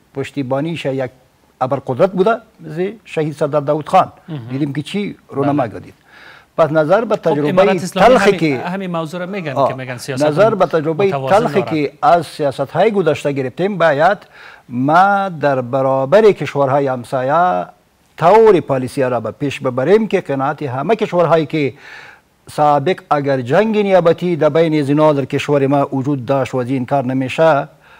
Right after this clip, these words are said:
Speaker 1: مثلا اگر ما ببینیم که اگر روابط ما با ایران بیشتر باشه نسبت به سعودی، این دچار مشکل می‌شیم،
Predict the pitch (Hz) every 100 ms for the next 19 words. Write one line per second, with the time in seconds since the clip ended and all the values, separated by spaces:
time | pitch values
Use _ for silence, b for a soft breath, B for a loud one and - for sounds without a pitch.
0 | b - 139 147 147 147 151 156 165 160
1 | 139 147 143 147 143 139 151 160 151 160
2 | 156 139 - 160 165 165 165 139 156 -
3 | - 180 151 147 143 139 - 151 127 131
4 | 151 151 185 - _ - 113 131 113 143
5 | 165 170 - 240 147 120